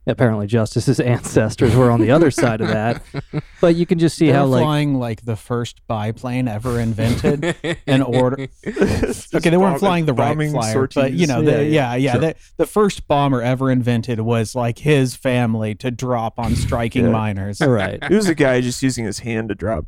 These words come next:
Speaker 4: bombs.
Speaker 2: Right,
Speaker 3: Yeah.
Speaker 2: right, of
Speaker 4: Yeah.
Speaker 2: course. So, yeah.
Speaker 4: It was Justice's dad, that's what I'm saying.
Speaker 2: <laughs>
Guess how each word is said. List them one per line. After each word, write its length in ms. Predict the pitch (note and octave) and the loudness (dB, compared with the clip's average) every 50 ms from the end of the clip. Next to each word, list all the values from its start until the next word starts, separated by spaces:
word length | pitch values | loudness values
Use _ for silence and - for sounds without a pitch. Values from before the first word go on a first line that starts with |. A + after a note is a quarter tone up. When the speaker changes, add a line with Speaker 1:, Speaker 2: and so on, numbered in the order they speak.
| - - | -10 -10
Speaker 4:
bombs. 300 | - - - C2+ C2+ - | -10 -10 -10 -10 -8 -6
Speaker 2:
Right, 220 | B2 A2 G#2+ G2+ C3+ | -4 -2 -2 0 -2
Speaker 3:
Yeah. 160 | A#2+ G#2 A2 | -2 -4 -6
Speaker 2:
right, 240 | A#2+ G#2+ F#2 G2 - | -8 -8 -8 -8 -10
of 60 | A#2 | -10
Speaker 4:
Yeah. 60 | - | -6
Speaker 2:
course. 420 | - G2+ - - - - - - - - - _ _ _ - - - - - _ _ _ | -6 -6 -4 -4 -6 -10 -12 -16 -20 -20 -20 _ _ _ -20 -20 -20 -20 -20 _ _ _
So, 160 | - - E3 | -4 0 2
yeah. 160 | F3+ G3+ F3 - | 4 4 4 2
Speaker 4:
It 80 | C#3 | 2
was 220 | C3+ C#3 C3+ B2+ C#3+ | 2 2 2 0 0
Justice's 460 | A2 A#2 - - C3 - - A2 - | -2 -2 -2 -4 -10 -10 -10 -10 -10
dad, 280 | - - - A1+ - - | -8 -8 -8 -8 -10 -10
that's 220 | - - - - | -6 -2 -2 0
what 80 | - - | 0 -2
I'm 60 | - | -2
saying. 280 | - - - - F4 - - | -4 -6 -4 -4 -4 -6 -6
Speaker 2:
<laughs> 300 | - D4+ - - - - | -8 -10 -8 -8 -8 -8